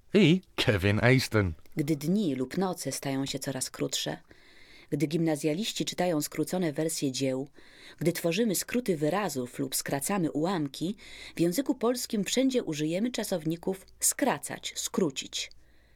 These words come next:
Speaker 2: Tymczasem język angielski dysponuje różnymi czasownikami odnoszącymi się do skracania. Gdy mówimy o skróconej wersji lektury, używamy słówka
Speaker 1: abridged.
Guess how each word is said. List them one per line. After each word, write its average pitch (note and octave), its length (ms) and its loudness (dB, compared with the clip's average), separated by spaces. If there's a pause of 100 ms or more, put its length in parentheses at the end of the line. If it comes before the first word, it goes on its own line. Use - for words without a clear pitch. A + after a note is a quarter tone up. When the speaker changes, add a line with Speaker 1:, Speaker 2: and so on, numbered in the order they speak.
(260)
Speaker 2:
Tymczasem D3+ 460 -2
język C#3 340 -2
angielski F3+ 540 0
dysponuje G3 640 -2 (100)
różnymi F3+ 480 2
czasownikami D#3+ 800 -2 (320)
odnoszącymi E3+ 640 0
się F#3+ 160 -4
do D3 120 -4
skracania. - 600 -6 (300)
Gdy E3+ 160 4
mówimy F#3+ 400 2
o D3 80 -2
skróconej F3 640 0
wersji A3 380 -2
lektury, C#3+ 680 -2 (600)
używamy G#3 460 2
słówka A3+ 640 -2 (300)
Speaker 1:
abridged. C#3 760 4